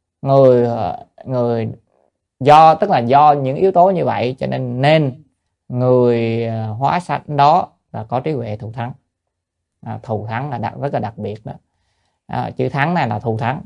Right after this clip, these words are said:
Kinh, ờ, ở trong Hán cổ một chữ là hai chữ. Cho nên, ờ, đoạn này chúng ta thấy là Đức Phật nhắc lại, sợ rằng không hiểu, sợ là không có để ý. Thì ở đây á,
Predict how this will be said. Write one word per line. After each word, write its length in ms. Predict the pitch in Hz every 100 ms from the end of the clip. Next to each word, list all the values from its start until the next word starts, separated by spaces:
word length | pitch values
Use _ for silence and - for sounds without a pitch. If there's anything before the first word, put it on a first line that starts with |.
| - _ _ _ _ _ -
Kinh, 220 | 143 135
ờ, 720 | 139 131 131 127 127 127 123 120 -
ở 100 | -
trong 140 | 131
Hán 200 | 127 151
cổ 280 | 151 110 120
một 300 | 143 113 113
chữ 260 | 110 - 160
là 100 | 127
hai 260 | 107 110 110
chữ. 280 | 107 120 143 _ _ _ _ _ _ _ _ _ _ -
Cho 100 | 135
nên, 180 | 143 143
ờ, 160 | 139
đoạn 200 | 131 120
này 340 | 131 120 110 107
chúng 100 | 147
ta 120 | 143
thấy 260 | 131 139 160
là 220 | 135 110
Đức 200 | - 151 -
Phật 240 | 113 -
nhắc 280 | 147 185 -
lại, 320 | 107 107 117
sợ 400 | - - 110 117
rằng 240 | 139 107 104 _ _
không 220 | - 147
hiểu, 380 | 127 113 151 196 _ _ _
sợ 200 | 123 135
là 160 | 113
không 160 | 127 147
có 80 | 165
để 200 | 127 117
ý. 300 | 180 247 - _ _ _ _
Thì 160 | 120 120
ở 160 | 123
đây 280 | 147 151 151
á, 180 | 160